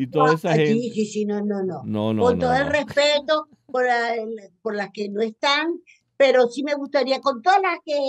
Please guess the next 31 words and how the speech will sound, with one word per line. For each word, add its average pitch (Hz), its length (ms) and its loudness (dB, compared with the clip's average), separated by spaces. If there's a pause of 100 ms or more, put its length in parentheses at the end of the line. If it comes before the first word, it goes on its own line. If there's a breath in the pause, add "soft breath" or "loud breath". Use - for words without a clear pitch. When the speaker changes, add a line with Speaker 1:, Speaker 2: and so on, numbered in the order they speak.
(340)
Speaker 2:
que 254 220 -8
siguen 339 340 -4
en, 294 140 -6 (100)
aquí 311 400 -8
en 311 100 -6
este, 294 300 0 (180)
me 269 80 -4
enca-, 269 240 -2 (240)
en 254 120 0
esta 277 220 0
vida 294 200 0
me 233 100 0
encantaría, 202 580 -2
porque 190 380 -6 (280 soft breath)
uno 294 440 4 (540)
se 269 140 -2
comunica 247 480 -2
muy 269 180 -4
rico 240 400 -6
con 208 140 0
la 185 100 0
gente 190 280 -6
que 214 120 -2
tiene 196 560 -2
ese 220 260 0
don 214 200 2
de 214 80 -2
la 214 180 -2
comu-, 185 380 -8
comicidad, 180 680 -4 (140)
pues. - 240 -20